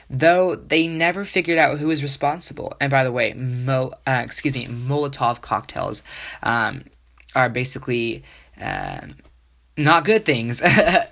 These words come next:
Uh, I'll just have you enjoy the, enjoy the process of looking that up. But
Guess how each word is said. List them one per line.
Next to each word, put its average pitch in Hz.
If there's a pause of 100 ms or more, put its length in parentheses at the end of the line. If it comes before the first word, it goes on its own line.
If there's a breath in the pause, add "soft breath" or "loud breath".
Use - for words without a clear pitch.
(400 loud breath)
Uh, 135
I'll 143
just 139
have 131
you 127
enjoy 117
the, 104
enjoy 131
the 123
process 113
of 110
looking 113
that 101
up. -
But 123